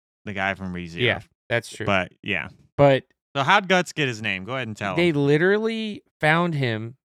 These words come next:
Speaker 2: as a baby he still had his umbilical cord attached to him and his mother, and his mother was dead hanging in a tree. They just found him on the ground. And that's how he was born.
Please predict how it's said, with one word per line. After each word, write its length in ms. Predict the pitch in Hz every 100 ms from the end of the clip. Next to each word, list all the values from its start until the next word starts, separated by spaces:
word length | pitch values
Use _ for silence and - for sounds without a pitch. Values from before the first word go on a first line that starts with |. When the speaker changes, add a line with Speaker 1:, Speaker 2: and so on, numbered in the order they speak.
| -
Speaker 2:
as 200 | 131 151
a 80 |
baby 580 | 156 165 156 117 107 110 _ _ _ _ _ _ _ _ _
he 320 | - 156 147
still 220 | 131 - 170
had 120 | 175
his 100 | 165
umbilical 500 | 165 147 160 160 156
cord 220 | 160 151
attached 380 | 139 151 139 -
to 40 |
him 140 | 165 175
and 80 | 170
his 120 | 147
mother, 280 | 147 135 123
and 80 |
his 140 | 123 123
mother 280 | 127 139 131
was 220 | 110 110
dead 400 | - 123 135 143
hanging 500 | 127 123 127 127 123
in 100 | 117
a 80 | 107
tree. 300 | - 117 101
They 140 | 113
just 180 | 117 -
found 300 | - 120 123
him 120 | 120
on 100 | 117
the 80 | 110
ground. 380 | 101 101 98 - _ _ _ _ _ -
And 80 | 127
that's 140 | 131
how 180 | 135 120
he 100 | 117
was 120 | 104
born. 340 | - 117 107